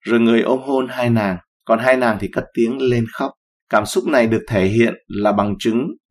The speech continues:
về mối quan hệ thực sự của tình yêu giữa mẹ chồng Naomi và những người con dâu của bà. Bây giờ tất nhiên là quá hết rồi.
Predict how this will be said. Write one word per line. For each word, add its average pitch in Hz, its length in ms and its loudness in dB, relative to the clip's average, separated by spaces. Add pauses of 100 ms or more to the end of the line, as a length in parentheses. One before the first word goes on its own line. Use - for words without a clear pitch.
(100)
về 113 120 4
mối 110 240 2
quan 131 220 2
hệ 117 160 -2
thực - 180 -6
sự - 340 0
của 107 180 -4
tình 98 140 -2
yêu 123 300 2 (360)
giữa 117 440 2 (240)
mẹ 101 200 0
chồng 101 280 0
Naomi 120 440 2 (340)
và 92 480 0 (160)
những 120 200 0
người 113 140 0
con 107 160 -4
dâu 110 300 0
của - 180 -4
bà. 82 160 -2 (380)
Bây 98 120 0
giờ 87 340 -2 (220)
tất 104 120 -6
nhiên 101 200 -2
là 87 100 -4 (100)
quá 87 340 -4
hết 131 100 -14
rồi. 85 140 -10